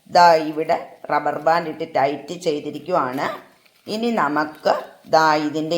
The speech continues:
ഈ താഴെയായിട്ട് ചെറിയ ഒരു ഊട്ട ഇട്ട് കൊടുക്കാം, ചെറിയൊരു ഊട്ട ഇട്ട് കൊടുക്കാം. വലിയ ഊട്ടയാകുമ്പോഴത്തേക്കും ഒരുപാട് മാവ് അതിൽ കൂടി വരും. അപ്പം ചെറിയ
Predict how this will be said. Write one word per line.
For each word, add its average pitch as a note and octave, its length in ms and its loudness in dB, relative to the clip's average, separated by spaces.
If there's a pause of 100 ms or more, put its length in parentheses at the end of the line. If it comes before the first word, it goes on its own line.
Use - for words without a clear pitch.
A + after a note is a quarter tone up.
ഈ D#3 40 -2 (140)
താഴെയായിട്ട് C#3+ 680 4 (520)
ചെറിയ F#3+ 760 2 (200)
ഒരു D3+ 180 0 (360)
ഊട്ട E3+ 280 -6 (140)
ഇട്ട് - 160 -6
കൊടുക്കാം, A#2+ 300 -2 (160)
ചെറിയൊരു E3+ 600 0
ഊട്ട C3 100 -8 (100)
ഇട്ട് C#3 160 -10
കൊടുക്കാം. E3 240 0 (200)
വലിയ G3 520 2
ഊട്ടയാകുമ്പോഴത്തേക്കും E3 720 -2 (380)
ഒരുപാട് F3 600 2 (100)
മാവ് D#3+ 260 0
അതിൽ D#3 140 -6 (120)
കൂടി E3+ 220 -2
വരും. C#3 220 0 (340)
അപ്പം C#3+ 160 -6 (100)
ചെറിയ F#3+ 480 -2